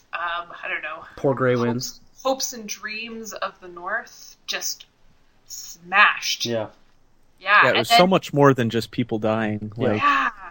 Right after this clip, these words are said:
Speaker 2: Yeah.
Speaker 1: and then the
Speaker 3: the
Speaker 1: insult
Speaker 3: long-standing
Speaker 1: of, like,
Speaker 3: implications of
Speaker 1: yeah, of, of, of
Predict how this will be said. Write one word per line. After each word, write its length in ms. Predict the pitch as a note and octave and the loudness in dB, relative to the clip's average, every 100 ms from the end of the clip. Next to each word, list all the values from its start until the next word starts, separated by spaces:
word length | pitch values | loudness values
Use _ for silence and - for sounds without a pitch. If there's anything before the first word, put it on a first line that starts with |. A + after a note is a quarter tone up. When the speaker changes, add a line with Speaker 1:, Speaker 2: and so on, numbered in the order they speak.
| - | -12
Speaker 2:
Yeah. 80 | A#3 | -4
Speaker 1:
and 80 | A3+ | 0
then 140 | A3+ | 0
the 60 | A3 | 0
Speaker 3:
the 120 | A3 | -2
Speaker 1:
insult 260 | A2+ A#2+ A#2+ C4 | 0 0 0 0
Speaker 3:
long-standing 260 | A2+ A2 A2 | 0 -2 -6
Speaker 1:
of, 80 | |
like, 100 | A2 A#2 | -6 -8
Speaker 3:
implications 420 | - G#2+ - G#2+ | -8 -12 -12 -14
of 100 | G#2 _ _ | -16 _ _
Speaker 1:
yeah, 440 | G3 G#3+ F3 D3 | -8 -6 -4 -6
of, 120 | F#3 | -6
of, 140 | - F#3+ - | -6 -8 -8
of 460 | F3+ F3 - - | -12 -12 -14 -14